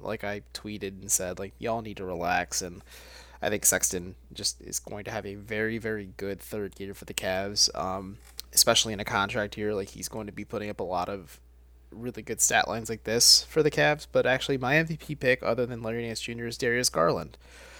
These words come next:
Uh, Darius looked a little shaky at first, but he finished the night seven to thirteen, fifty percent from three on f-, eight attempts. He finished the night with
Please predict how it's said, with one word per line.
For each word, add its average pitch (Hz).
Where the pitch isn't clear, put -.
Uh, 117
Darius 131
looked -
a -
little 170
shaky 151
at 156
first, 165
but 131
he 123
finished 127
the 131
night 123
seven 120
to 127
thirteen, 127
fifty 123
percent 117
from 117
three 113
on 110
f-, -
eight 117
attempts. 117
He 131
finished 117
the 123
night 113
with -